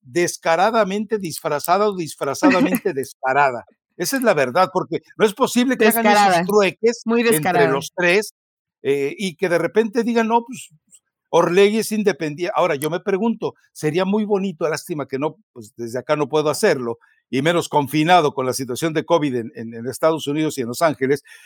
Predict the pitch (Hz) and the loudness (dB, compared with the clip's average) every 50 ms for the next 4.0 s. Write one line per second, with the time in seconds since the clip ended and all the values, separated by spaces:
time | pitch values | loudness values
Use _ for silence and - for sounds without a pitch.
0 | - _ - 175 175 170 156 - - - 196 220 - 247 226 185 - 214 226 190 | -18 _ 0 2 4 4 4 2 0 0 0 2 2 2 0 2 0 0 -2 0
1 | 247 240 233 202 180 - - 190 196 220 208 202 214 208 - 233 - - 160 123 | 0 0 0 0 -2 -2 -2 0 2 2 4 2 2 0 -4 -8 -6 -6 -6 -6
2 | - 135 127 - 127 101 - 208 254 254 226 180 156 127 117 117 - _ - 123 | -6 -10 -14 -14 -12 -8 -6 -4 -2 -2 0 0 0 0 -2 -4 -8 _ -8 -6
3 | 127 120 117 117 117 160 165 151 - 147 139 120 127 131 127 120 101 101 98 95 | -4 -4 -4 -6 -6 -6 -6 -6 -4 -6 -6 -2 0 0 0 0 -2 -8 -18 -20